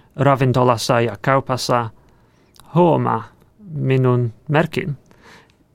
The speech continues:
tai ymmärtää, että haluan harjoitella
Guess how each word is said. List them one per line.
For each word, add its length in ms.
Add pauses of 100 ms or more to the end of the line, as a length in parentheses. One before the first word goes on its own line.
(180)
tai 340 (580)
ymmärtää, 640 (600)
että 420 (520)
haluan 720 (140)
harjoitella 720